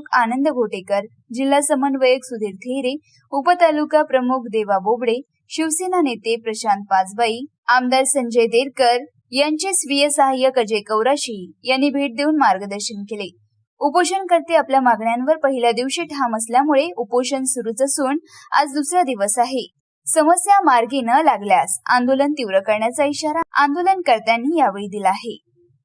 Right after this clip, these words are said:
विद्युतच्या लपंडावामुळे विद्युत ग्राहकांची होत असलेली हेळसांड थांबवण्यासाठी एकशे बत्तीस केव्ही सबस्टेशनचे काम त्वरित सुरू करणे,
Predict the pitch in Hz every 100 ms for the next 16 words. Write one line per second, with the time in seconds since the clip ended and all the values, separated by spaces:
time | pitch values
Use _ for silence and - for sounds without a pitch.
0 | _ 226 302 311 381 359 339 320 330 262
1 | 226 240 233 226 214 240 311 247 233 240
2 | 196 233 226 220 220 226 262 254 254 262
3 | 220 220 226 220 226 247 277 262 233 202
4 | - 233 165 - - 240 240 311 370 359
5 | 311 302 320 - _ - 320 - 381 294
6 | 294 294 294 - 262 233 226 247 269 240
7 | 202 - 226 226 285 320 - 294 - 240
8 | 156 226 220 254 285 - 311 302 302 254
9 | 208